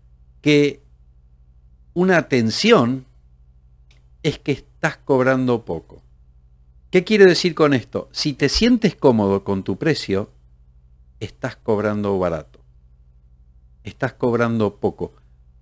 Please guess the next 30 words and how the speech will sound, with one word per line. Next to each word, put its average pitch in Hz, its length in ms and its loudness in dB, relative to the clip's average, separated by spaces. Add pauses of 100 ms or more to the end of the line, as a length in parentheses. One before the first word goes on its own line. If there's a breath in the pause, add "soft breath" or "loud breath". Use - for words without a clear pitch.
(120)
¿Cómo? 214 380 2
¿Qué, 185 180 -4
qué, 185 240 -14 (100)
qué 202 160 -2
quiere 202 220 2
decir 175 320 0
eso? 160 280 -6
Sí, 113 380 -6 (440)
estás 214 600 -4 (400)
determinando 123 1040 0
tu 160 260 -2
precio 120 640 0 (280)
en 143 240 -2
términos 190 640 0
de 147 380 -2 (440)
tu 247 180 2
sensación, 139 880 0
como 139 300 2
si 143 220 -6
tú 285 340 0
estuvieras 165 580 0
comprando 151 600 0
tu 123 160 -2
propio 120 340 -2
servicio. 90 600 -8 (1300)
Y 135 80 -8
yo 185 180 4
te 165 160 -2
digo 139 260 0
algo, 92 400 -2